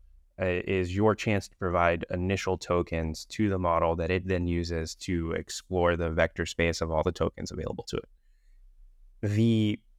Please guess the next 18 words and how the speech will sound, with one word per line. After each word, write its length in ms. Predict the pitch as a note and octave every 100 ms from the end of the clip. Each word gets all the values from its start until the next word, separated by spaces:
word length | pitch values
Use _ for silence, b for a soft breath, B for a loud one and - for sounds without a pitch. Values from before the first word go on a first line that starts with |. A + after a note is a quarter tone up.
| _ _ _ _ -
uh, 480 | G#2 F#2 F2 E2+ E2+ - - - - - - - -
the 120 | G#2+
retrieval 560 | F#2+ - - D#3+ D#3
augmented 380 | B2 A2 G#2 G2
generation 500 | F#2 F2+ F2 F2+ F#2
component 540 | F2 E2+ - E2 D#2 - _ _ - - - _ -
can 460 | - A2+ G2 F#2 -
enhance 560 | G2+ F#2+ - C3 A#2+ -
that 340 | G#2+ F2+ - _ - - - -
initial 500 | F#2+ F#2+ G#2 - F#2+
context 580 | - F2+ F2+ E2+ D#2+
that 120 | - F2+
you 80 |
pass 400 | F2+ - F2 E2+
in 300 | F2 F2 A2 -
for 260 | - G2
the 80 | E2+
generation. 640 | E2 D#2+ E2 E2+ - C3+